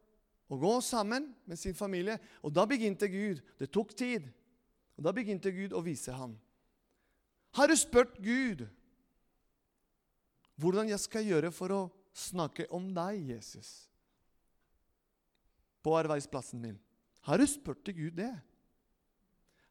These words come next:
Har du sagt til Gud, «Kunne du hjelpe meg, Herre, å handle som du vil jeg skal handle, som de andre kan se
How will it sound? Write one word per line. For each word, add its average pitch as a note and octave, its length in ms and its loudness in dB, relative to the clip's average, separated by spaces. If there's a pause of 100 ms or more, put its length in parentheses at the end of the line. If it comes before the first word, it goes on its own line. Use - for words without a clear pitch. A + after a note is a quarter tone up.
(120)
Har C#3+ 160 4
du D4+ 120 8
sagt - 480 -6
til G3 120 -6
Gud, G3+ 280 -8 (920)
«Kunne G3+ 200 -2
du F3 120 -10
hjelpe E3+ 520 -6
meg, D3+ 320 -6
Herre, G#2 260 -8 (1900)
å E3 80 4 (160)
handle E3+ 600 2
som F3 320 -4
du F3 240 -2
vil F3 200 0
jeg E3 80 0
skal F3+ 240 -2
handle, D#3+ 320 -2
som F3+ 240 -2
de F3+ 120 2
andre D3+ 320 0
kan F3 200 -4
se D#3+ 400 2